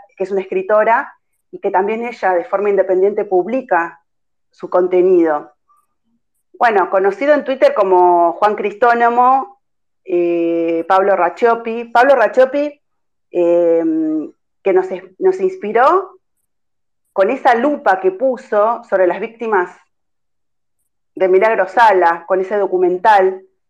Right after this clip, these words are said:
en episodios que se llama Jujuy Desoído, que les recomiendo a todos que lo vean, los que no lo vieron, jujuy desoído punto com. Ahí están, de forma gratuita, tienen el acceso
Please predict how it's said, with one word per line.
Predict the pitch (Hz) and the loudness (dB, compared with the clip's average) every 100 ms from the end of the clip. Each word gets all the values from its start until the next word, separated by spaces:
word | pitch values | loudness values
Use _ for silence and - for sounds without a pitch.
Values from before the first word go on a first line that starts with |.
| _ _ | _ _
en | 185 180 | 0 0
episodios | 180 180 247 226 190 190 190 - - | 0 -2 2 4 4 4 0 -6 -12
que | 175 | -12
se | |
llama | 175 202 208 | -6 -4 -2
Jujuy | - 180 214 220 | -4 -8 -6 -4
Desoído, | 214 214 208 262 233 220 | -4 -2 -2 0 2 0
que | 214 | 2
les | 190 | 0
recomiendo | 190 190 190 226 233 | 0 0 0 0 0
a | 214 | 0
todos | 240 233 | 0 -2
que | 202 | -2
lo | 185 | 2
vean, | 214 240 208 208 | 4 4 2 0
los | 180 | -4
que | 180 | -2
no | 190 | 2
lo | 196 | 2
vieron, | 220 214 185 185 185 - _ _ _ _ | 2 2 2 0 -4 -12 _ _ _ _
jujuy | - 185 - 262 - | -10 -8 -2 -2 -2
desoído | 190 185 190 196 226 226 | -4 -2 -2 0 0 -2
punto | 190 190 180 | -6 -4 -2
com. | 226 202 190 - _ | 0 0 -2 -10 _
Ahí | 185 196 | -4 -4
están, | 196 233 254 | -2 -2 -2
de | 208 | -4
forma | 190 202 214 | -6 -2 0
gratuita, | 190 175 220 233 196 | 0 -2 -4 -4 0
tienen | 190 185 | 2 4
el | |
acceso | 160 - 214 214 208 - | 2 -4 -10 -4 -4 -4